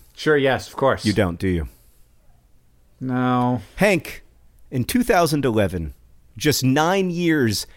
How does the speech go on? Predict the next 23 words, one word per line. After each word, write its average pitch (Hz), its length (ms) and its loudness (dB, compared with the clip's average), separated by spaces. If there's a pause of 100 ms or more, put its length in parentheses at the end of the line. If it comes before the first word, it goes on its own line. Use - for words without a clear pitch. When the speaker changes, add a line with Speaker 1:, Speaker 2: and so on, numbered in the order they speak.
(240)
Speaker 2:
after 127 360 0
the 113 120 -2
club 120 400 0
formed, 90 640 -4 (340)
or 90 140 -4
reformed, 85 760 -6 (600)
A 156 160 4
F 185 100 0
C - 160 -2
Wimbledon 123 600 0
was 113 160 0
in 117 140 0
the 117 80 0
fifth - 440 -2
tier 107 440 -2
Speaker 1:
Right. 110 320 -6
Speaker 2:
of 110 160 -4
English 127 320 0
football. 104 520 -2
Speaker 1:
Yes. 120 340 -6
Speaker 2:
They 135 120 2
were 143 180 2
an 135 120 4